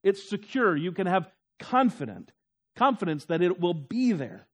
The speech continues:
The hope that we're living for Christ is not ephemeral. It is sure.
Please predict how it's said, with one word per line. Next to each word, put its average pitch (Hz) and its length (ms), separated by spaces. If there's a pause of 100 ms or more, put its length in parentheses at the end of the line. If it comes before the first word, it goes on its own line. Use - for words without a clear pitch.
(800)
The 170 80
hope 247 200
that 226 140
we're 214 100
living 220 460
for 180 180
Christ 220 540
is 165 220
not 202 340
ephemeral. 165 560
It 185 220
is 160 180
sure. 214 680